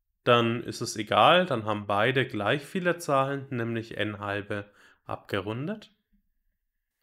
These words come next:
Und ab da ist jetzt M in der rechten Hälfte, das heißt, unsere linkes Teilarray ist immer größer, also gehen wir immer da weiter.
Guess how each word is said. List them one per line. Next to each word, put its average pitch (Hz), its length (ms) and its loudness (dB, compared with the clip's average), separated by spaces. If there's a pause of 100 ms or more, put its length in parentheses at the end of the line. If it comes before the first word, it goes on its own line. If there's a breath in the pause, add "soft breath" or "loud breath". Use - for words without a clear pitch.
(640 soft breath)
Und 151 480 2 (160)
ab - 280 -4
da 175 500 6
ist - 160 -12
jetzt 131 180 -8
M 120 200 -2
in 113 100 -2
der 107 120 -2
rechten 147 340 -4
Hälfte, 175 540 0
das 120 200 -10
heißt, 107 400 -4 (380 soft breath)
unsere 104 540 -4
linkes 156 520 2
Teilarray 113 500 2
ist 101 120 -10
immer 101 160 -6
größer, 156 520 -2 (340 loud breath)
also 113 220 -2
gehen 113 180 0
wir 120 120 0
immer 139 180 0
da 98 200 0
weiter. 107 260 -14